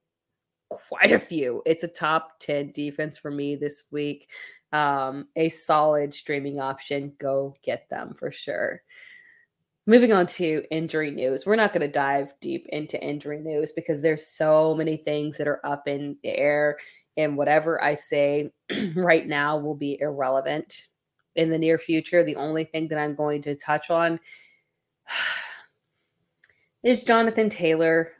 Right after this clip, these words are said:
Um, that is just the most frustrating situation. Let me tell ya, um,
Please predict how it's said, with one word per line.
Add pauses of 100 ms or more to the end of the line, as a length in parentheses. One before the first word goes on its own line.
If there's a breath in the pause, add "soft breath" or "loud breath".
Um, (1080)
that
is
just
the
most
frustrating
situation.
Let
me
tell
ya, (580 soft breath)
um,